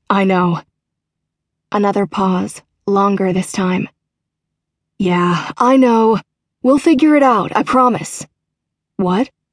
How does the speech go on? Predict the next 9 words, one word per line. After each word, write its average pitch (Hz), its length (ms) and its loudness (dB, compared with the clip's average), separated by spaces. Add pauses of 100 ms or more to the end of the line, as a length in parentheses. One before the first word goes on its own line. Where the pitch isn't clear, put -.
(580)
He 185 120 -4
groaned. 180 600 -2 (1080)
"Uh, 202 500 2
that 226 280 0
girl 262 200 2
was 247 120 2
my 196 140 0
stepsister, 180 840 -4
actually." 180 640 -4